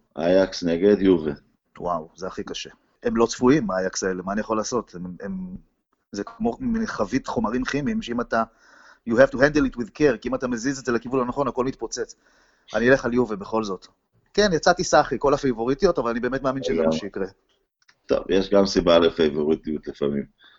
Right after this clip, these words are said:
Speaker 2: כן.
Speaker 1: אה, יואב, תודה רבה, אנחנו נדבר איתך על, אה, דבר-, דברים בפודקאסטים הבאים.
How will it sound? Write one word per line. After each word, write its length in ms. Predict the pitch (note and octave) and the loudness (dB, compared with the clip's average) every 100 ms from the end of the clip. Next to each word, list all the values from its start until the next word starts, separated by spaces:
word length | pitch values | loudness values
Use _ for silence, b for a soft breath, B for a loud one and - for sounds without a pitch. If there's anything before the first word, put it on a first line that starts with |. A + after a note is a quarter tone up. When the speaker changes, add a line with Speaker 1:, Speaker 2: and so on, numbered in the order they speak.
| b - - - | b -18 -16 0
Speaker 2:
כן. 100 | F2+ | 6
Speaker 1:
אה, 220 | G#2 G2+ | 8 10
יואב, 320 | G#2 C3 E3+ - | 10 8 6 4
תודה 320 | A#2+ C3 D3+ | 4 8 8
רבה, 280 | D3 B2 B2 C3+ A2+ | 8 6 6 2 -4
אנחנו 240 | G#2 G2+ | -4 -2
נדבר 180 | F#2+ G#2+ | 2 2
איתך 220 | A2 - | 2 0
על, 340 | G#2 G2 F#2+ F#2 | 2 4 4 2
אה, 220 | F#2 F2+ | 2 0
דבר-, 340 | E2 F2+ E2 | 0 -2 0
דברים 420 | E2+ E2 F2+ F#2+ | -4 -2 0 0
בפודקאסטים 680 | F2+ E2 F#2+ F2+ F#2 - F#2 | -2 -2 0 0 -4 -6 -6
הבאים. 380 | E2+ D#2 E2 G2+ | -6 -2 -2 -4